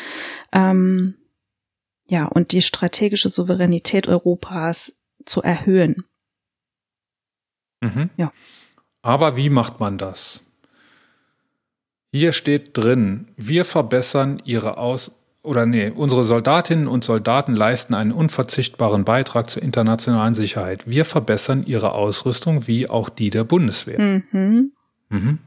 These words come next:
Speaker 1: Mhm.
Speaker 2: Die Forderung ist ja schon lange von,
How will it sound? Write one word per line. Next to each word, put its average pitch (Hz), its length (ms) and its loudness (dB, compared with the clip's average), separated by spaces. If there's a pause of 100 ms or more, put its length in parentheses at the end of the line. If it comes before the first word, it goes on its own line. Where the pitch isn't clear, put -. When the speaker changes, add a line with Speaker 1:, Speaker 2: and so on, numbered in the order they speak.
(140)
Speaker 1:
Mhm. 190 540 0 (560)
Speaker 2:
Die 110 60 -10
Forderung 147 560 2
ist - 180 0
ja 113 120 2
schon 101 200 -2
lange 139 360 0
von, 101 540 -2